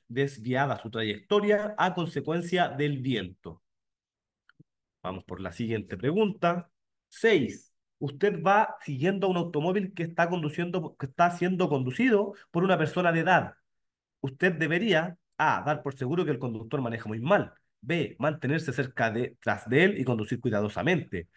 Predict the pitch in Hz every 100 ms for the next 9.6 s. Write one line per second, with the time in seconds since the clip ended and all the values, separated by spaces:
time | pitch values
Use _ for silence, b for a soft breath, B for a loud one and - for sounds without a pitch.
0 | b - - 170 110 117 117 135 127 120
1 | 120 - 117 143 139 - 123 123 117 110
2 | 113 208 214 220 226 135 131 180 147 147
3 | 127 127 147 165 165 147 151 143 117 113
4 | 107 147 135 110 117 107 - 202 202 B
5 | B _ 160 180 170 170 143 135 135 127
6 | 131 131 120 117 117 110 - 110 82 82
7 | - _ _ _ _ _ _ _ _ _
8 | _ _ _ _ _ _ _ _ _ _
9 | _ _ _ 104 117 127